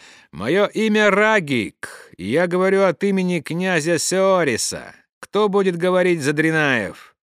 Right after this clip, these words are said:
"Я", отозвался Гелан. "Твоё имя?"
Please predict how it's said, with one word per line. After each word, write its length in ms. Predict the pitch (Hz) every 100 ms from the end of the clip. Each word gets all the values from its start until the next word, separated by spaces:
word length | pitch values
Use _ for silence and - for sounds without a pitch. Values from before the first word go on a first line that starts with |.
| _ _ _
"Я", 640 | - 82 127 151 127 90 -
отозвался 680 | 78 - 95 104 98 -
Гелан. 520 | 95 95 95 82 64 - _ _ _ -
"Твоё 400 | 117 185 208 214
имя?" 600 | 208 220 190 131 90